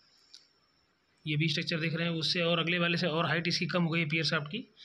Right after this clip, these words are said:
क्योंकि यहाँ पे जो है हमारा pier cap होने के बाद gutter रखा जाएगा। Gutter के बाद जो इसकी height है हमारे मिट्टी के जो घाट का एम्बैंकमेंट already हो चुका है, वहाँ तक match करा दीजिएगा। वो रहा सामने देख रहे हैं, वहाँ जो slipper रखा हुआ है,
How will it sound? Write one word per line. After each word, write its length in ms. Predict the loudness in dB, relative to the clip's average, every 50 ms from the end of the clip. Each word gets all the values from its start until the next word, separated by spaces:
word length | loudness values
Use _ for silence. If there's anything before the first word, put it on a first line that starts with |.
| -20 -20 -20 _ -4
क्योंकि 180 | -2 -2 0 2
यहाँ 220 | 2 2 2 2
पे 140 | 2 0 0
जो 120 | 2 2
है 80 | 2 4
हमारा 200 | 4 4 2 2
pier 240 | 2 0 -2 -2 -2
cap 220 | -2 -4 -4 -4
होने 180 | -2 -2 -2 -2
के 60 | 0
बाद 280 | 0 0 0 0 -2 -6 -8 -4
gutter 260 | -2 0 0 2 2
रखा 240 | 0 0 -2 -2 -2
जाएगा। 320 | -2 -2 -2 -2 -4 -6 -8 -10 _ _ -20 -20 _ -20 -14 -8 -4
Gutter 220 | -2 0 0 0
के 100 | 0 -2
बाद 300 | 0 0 0 -2 -2 -6 -16 _ _ _ _ _ _ _ _ _ _ _ _ _ _ _ _ _ _ _ _ -4
जो 80 | -2 0
इसकी 220 | 0 0 0 0
height 220 | 2 0 0 0 0
है 60 | 0
हमारे 200 | 2 2 0 0
मिट्टी 280 | 0 0 0 0 0
के 100 | 0 0
जो 140 | 0 0 0
घाट 300 | 0 0 0 0 0 0
का 100 | 0 2
एम्बैंकमेंट 460 | 2 4 2 2 2 0 0 0 2
already 340 | 2 2 2 2 2 2 2
हो 120 | 0 0 0
चुका 220 | -2 -2 -2 -2
है, 200 | -2 -2 -4 -6 -8 _ -2
वहाँ 120 | 0 0 0
तक 100 | 0 0
match 200 | 0 0 0 0
करा 180 | 0 0 0 0
दीजिएगा। 260 | 0 0 0 0 2
वो 120 | 2 2 2
रहा 120 | 2 2
सामने 420 | 2 0 0 -2 -2 -4 -4 -6 -10 -16 -20 _ _ _ _ _ _ _ -20 -20 _ _ -4
देख 140 | -2 -2 0
रहे 80 | 0 0
हैं, 100 | 0 0
वहाँ 160 | 0 0 0
जो 80 | 0
slipper 320 | 0 0 0 -2 -2 -2 -2
रखा 200 | -2 -2 -2 -2
हुआ 240 | -2 -2 -2 -2
है, 60 | -4